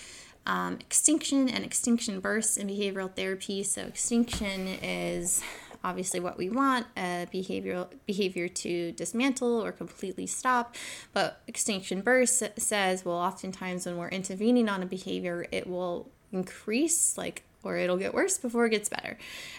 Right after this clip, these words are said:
um, which is what we see when we take quantifiable data as well. And then oftentimes the behavior just completely stops. And then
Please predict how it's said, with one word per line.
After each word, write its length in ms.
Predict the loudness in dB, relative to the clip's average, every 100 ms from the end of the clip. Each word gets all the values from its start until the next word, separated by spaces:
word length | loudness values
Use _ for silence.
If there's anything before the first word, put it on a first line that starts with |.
| 0
um, 260 | 2 2
which 200 | 0 0
is 180 | -2 2
what 160 | 0 2
we 120 | 2
see 240 | 2 2 0
when 120 | 0
we 140 | -2
take 280 | -2 -4 -4
quantifiable 720 | -6 -6 -6 -6 -6 -6 -6
data 460 | -2 0 2 0 0 -2
as 220 | -2 -2
well. 340 | -2 2 2
And 160 | 4 2
then 140 | 2
oftentimes 880 | 0 -2 -4 -6 -2 -2 2 2 0 -4 -12 -16 -12
the 80 |
behavior 400 | -4 0 0 0
just 220 | -2 -4 -4
completely 380 | -4 -4 -4
stops. 500 | -4 4 4 4 -2
And 180 | 0 0
then 380 | 0 -2 -4 -6